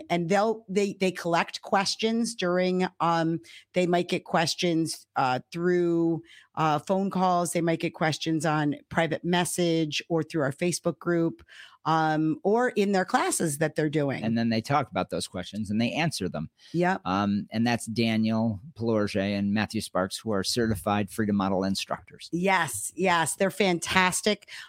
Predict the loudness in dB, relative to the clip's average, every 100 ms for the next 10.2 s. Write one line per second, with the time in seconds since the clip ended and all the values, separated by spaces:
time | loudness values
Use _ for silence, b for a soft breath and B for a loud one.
0 | 0 2 4 2 0 2 4 2 2 0
1 | 0 0 0 0 0 0 2 4 4 4
2 | 2 0 -2 0 2 2 2 0 0 2
3 | 2 2 2 2 0 -4 -4 0 0 0
4 | -2 B B B -2 0 0 0 0 0
5 | 2 2 4 2 -2 -4 -2 0 0 -2
6 | -6 -2 0 0 -4 -2 0 0 -2 -2
7 | -2 -2 -4 -4 -2 -4 0 0 0 -2
8 | -4 -10 -4 0 2 2 2 0 -2 -6
9 | B B _ 0 0 2 2 2 2 2
10 | 2